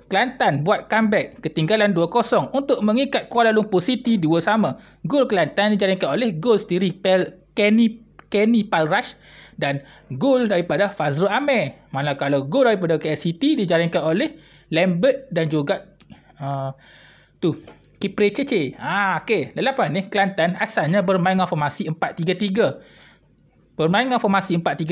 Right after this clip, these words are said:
tiga, Kelantan sangat struggle di bahagian tengah. Kita banyak hilang di bahagian tengah, banyak kalah pertarungan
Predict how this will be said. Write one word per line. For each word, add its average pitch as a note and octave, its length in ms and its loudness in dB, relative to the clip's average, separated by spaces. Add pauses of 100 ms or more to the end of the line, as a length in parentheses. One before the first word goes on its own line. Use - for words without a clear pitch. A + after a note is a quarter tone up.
tiga, F3 240 0
Kelantan F#3+ 320 -2
sangat G#3 400 0
struggle G3+ 480 0
di F#3+ 160 -2
bahagian F3+ 400 -2
tengah. F#3+ 320 -2 (480)
Kita E3 320 -2
banyak F3 240 0
hilang E3 400 0
di D#3+ 80 0
bahagian D#3 240 0
tengah, G#3+ 400 -2
banyak D#3+ 320 -2
kalah F3 240 -2
pertarungan E3+ 480 -2